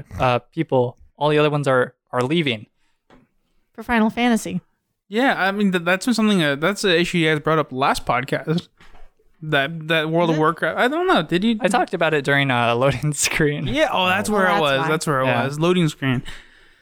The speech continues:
Speaker 2: Which I
Speaker 3: Yeah.
Speaker 2: don't think is up yet.
Speaker 3: It's not. I have the, I haven't clipped the audio and stuff. I haven't been editing the last couple of days because I've been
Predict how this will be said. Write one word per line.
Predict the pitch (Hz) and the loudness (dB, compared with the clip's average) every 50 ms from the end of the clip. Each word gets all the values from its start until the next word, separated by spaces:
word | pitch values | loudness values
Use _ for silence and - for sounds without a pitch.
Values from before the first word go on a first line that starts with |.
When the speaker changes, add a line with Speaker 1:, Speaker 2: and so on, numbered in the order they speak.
| _ _ - - - - - _ | _ _ -20 -20 -20 -20 -18 _
Speaker 2:
Which | - 226 - | -10 -6 -2
I | 165 | 0
Speaker 3:
Yeah. | 285 277 | 0 0
Speaker 2:
don't | 339 370 | 0 -2
think | 370 349 277 | -4 -4 -4
is | 240 208 | -2 0
up | 202 202 - | -2 -2 -2
yet. | - 170 175 - - - | -4 -4 -4 -4 -4 -4
Speaker 3:
It's | 226 220 214 - | -4 -2 0 0
not. | 220 220 220 196 160 123 | 0 2 2 2 0 0
I | 156 | -2
have | 165 233 285 339 320 311 | 0 0 0 0 2 0
the, | 294 240 185 | 0 0 0
I | 165 | 0
haven't | 190 220 240 240 247 220 180 180 - | 0 0 2 0 0 -2 -4 -8 -12
clipped | - - 208 196 196 - | -6 -2 -2 -2 -2 -2
the | 170 156 | -2 0
audio | 147 147 147 156 156 151 147 | 2 2 2 2 0 -2 0
and | 139 143 147 | -2 -2 -2
stuff. | - - 139 139 | -2 -2 -2 0
I | 147 156 | 0 0
haven't | 185 226 247 240 214 180 190 185 | 0 2 0 0 0 0 0 0
been | 170 190 | 0 0
editing | 151 156 160 156 156 156 151 147 | 0 0 0 0 0 0 0 2
the | 143 | 2
last | 139 139 - | 0 0 -2
couple | - 156 143 - 147 | -4 -6 -2 0 0
of | 147 | 2
days | 143 147 147 151 147 156 | 2 2 2 2 2 0
because | 156 156 147 - 160 156 151 156 147 147 | 0 -2 0 0 2 2 2 2 0 0
I've | 135 147 160 160 156 | 0 0 0 0 0
been | 156 156 151 151 151 147 147 143 143 143 143 | 0 0 2 2 2 2 2 2 2 0 -2